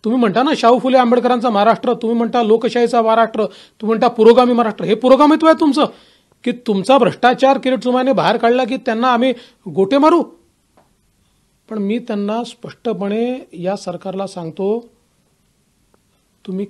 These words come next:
काही केलं तरी भ्रष्टाचार बाहेर काढणारच.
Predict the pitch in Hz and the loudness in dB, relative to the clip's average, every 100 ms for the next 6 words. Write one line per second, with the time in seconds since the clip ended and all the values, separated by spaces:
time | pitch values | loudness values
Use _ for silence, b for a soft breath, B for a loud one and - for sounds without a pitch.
0 | _ - 220 240 247 226 175 - _ _ | _ -8 -4 -4 -2 -2 -2 -8 _ _
1 | _ _ _ _ _ _ 185 202 151 139 | _ _ _ _ _ _ -14 -12 -14 -20
2 | _ 196 180 196 202 143 143 196 _ _ | _ -10 -8 -8 -10 -10 -12 -14 _ _
3 | 165 139 160 175 208 - | -14 -10 -8 -4 -4 -4